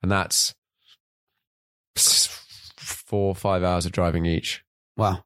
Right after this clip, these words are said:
Speaker 1: Uh, and
Speaker 2: And
Speaker 1: that's
Speaker 2: you've got
Speaker 1: everything.
Speaker 2: And is there qualifying, practice? There's everything. That's for a
Speaker 1: Uh,
Speaker 2: whole weekend?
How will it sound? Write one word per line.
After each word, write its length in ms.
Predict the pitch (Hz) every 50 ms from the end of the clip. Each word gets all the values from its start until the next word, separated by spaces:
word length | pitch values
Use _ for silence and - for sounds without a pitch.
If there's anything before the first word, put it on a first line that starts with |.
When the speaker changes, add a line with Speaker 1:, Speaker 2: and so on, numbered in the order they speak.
| -
Speaker 1:
Uh, 320 | - 78 78 80 82 85 80 -
and 40 |
Speaker 2:
And 80 | - -
Speaker 1:
that's 80 | 98 -
Speaker 2:
you've 100 | 127 120
got 80 | 120 113
Speaker 1:
everything. 460 | 104 92 92 92 127 - 82 82 104 - _ _ _ _ _ _ -
Speaker 2:
And 200 | 135 139 135 -
is 180 | - 151 139 123
there 500 | 139 135 135 135 127 123 120 117 - - _ - -
qualifying, 1000 | - 127 113 110 - 120 117 113 110 113 110 104 104 107 107 107 104 104 95 -
practice? 720 | - - 123 107 - - - 110 104 101 95 98 - -
There's 160 | - 95 -
everything. 400 | 113 104 95 101 - 117 117 110 _ -
That's 200 | - 131 135 127
for 60 | -
a 40 | 104
Speaker 1:
Uh, 240 | 104 107 107 107 113
Speaker 2:
whole 220 | 135 131 127 123
weekend? 520 | 117 123 120 - - 131 139 151 170 170